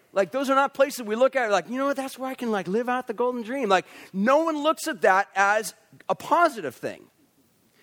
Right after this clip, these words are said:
It's frustrating. It frustrates. It hinders. It restricts life and liveliness. And when a family or a mom or a dad uh, basically overprotects what they're actually doing. And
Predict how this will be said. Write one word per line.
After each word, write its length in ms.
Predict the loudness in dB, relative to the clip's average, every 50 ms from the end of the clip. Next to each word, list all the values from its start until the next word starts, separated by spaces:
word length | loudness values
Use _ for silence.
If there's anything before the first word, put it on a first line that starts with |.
| _ _
It's 220 | 0 0 0 -8
frustrating. 1040 | -10 -4 2 2 2 4 2 -2 -6 -6 -6 -4 -2 -2 -2 -4 -6 -10 -16 -18 -20 _ _ -20 -20 -20 -4 _
It 180 | 2 2 2 0
frustrates. 1300 | -18 -14 0 2 2 2 2 -2 -8 -8 -8 -4 0 2 4 4 4 4 0 -6 _ -10 -8 -8 -10 -12 -20 -20 -20 _
It 180 | 4 4 4 4 _ _
hinders. 680 | -14 -8 -6 -4 -2 -2 0 0 -2 -2 -4 -8 0 0
It 160 | 0 0 0
restricts 840 | -4 -4 -2 0 0 -2 -2 -4 -2 0 0 0 0 -2 -6 -6 -6 _ -20 -20 _ _
life 520 | -4 2 4 4 4 4 2 -2 -6 -10 _
and 120 | -6 -4 -4
liveliness. 1080 | -2 0 2 4 2 2 2 -2 -6 -6 -6 -6 -8 -10 -12 -14 -14 -14 -14 -16 -20 _ -20 -20 -20 -20 _ _
And 160 | 0 0 0
when 140 | 0 0 -2
a 60 | -2
family 600 | -2 -4 -6 -4 -2 2 2 0 2 0 0 2
or 120 | 2 2
a 60 | 2 0
mom 380 | 2 2 2 4 4 2 2
or 140 | 0 -2 -2
a 40 | -2
dad 500 | -2 0 2 2 4 4 4 2 0 -2 _ _ _ _ _ _
uh, 180 | 2 2 2
basically 540 | 2 0 -2 -2 -2 -6 -6 -6 -6 -8 -6
overprotects 920 | 2 4 4 4 4 0 -16 -12 -8 -8 -8 _ 0 2 2 2 2 -4 -12
what 120 | -8 -6
they're 120 | 0 2
actually 320 | 2 2 2 0 -6 -16 -16
doing. 480 | -16 -10 -8 -6 -4 -2 -2 -2 -2
And 160 | -2 -4 -6